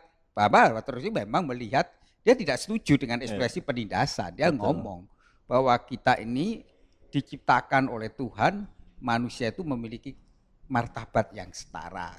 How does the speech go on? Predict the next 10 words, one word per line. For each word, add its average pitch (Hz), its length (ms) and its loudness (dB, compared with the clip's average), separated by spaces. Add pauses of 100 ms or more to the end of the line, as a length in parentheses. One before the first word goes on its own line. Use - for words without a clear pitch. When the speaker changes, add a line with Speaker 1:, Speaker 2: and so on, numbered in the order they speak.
Speaker 1:
Jadi 110 320 -8
Speaker 2:
Iya. - 0 - (240)
Speaker 1:
dia 160 160 2
juga 127 400 0
anti 131 480 2
sebenarnya 107 320 -10
penjajahan, 104 640 -4
Speaker 2:
Betul. - 80 -18
Speaker 1:
penindasan. 98 640 -10 (440)
Speaker 2:
Apapun 131 400 4